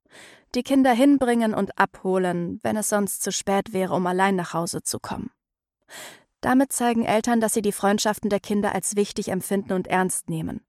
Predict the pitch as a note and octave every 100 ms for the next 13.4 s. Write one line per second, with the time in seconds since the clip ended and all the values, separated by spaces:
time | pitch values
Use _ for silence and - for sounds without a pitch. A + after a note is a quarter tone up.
0 | _ _ - G#3+ A3 - B3 C4 B3 G#3+
1 | - G#3 F#3 G3 A3+ - G#3 G#3+ A3+ G#3
2 | G3+ F#3+ A3 A3 G3 G#3 G#3+ - G3 G3+
3 | G#3 A3 - - _ _ A3+ G#3+ - F#3+
4 | B3+ - G#3+ G3+ G3 E3+ C#3+ G#3+ - _
5 | _ _ _ _ _ B3+ - B3 C#4 B3
6 | G#3 A#3 G3 G#3+ F3+ F#3+ - - - _
7 | _ G3+ G#3+ G#3 A#3 C4+ - G#3 - A3+
8 | - A3 A3 G3 G3+ - F#3+ G#3 A3+ G#3+
9 | - - B3+ B3+ F3+ E3 D#3+ - - A3
10 | G#3 - A#3+ C4+ A3 - - - F#3+ -
11 | G3+ A3+ B3 F3+ F3 - F3+ G#3+ A3 -
12 | A3+ C#4 C4 A#3 A3+ A3 A3 - F3 E3
13 | - - -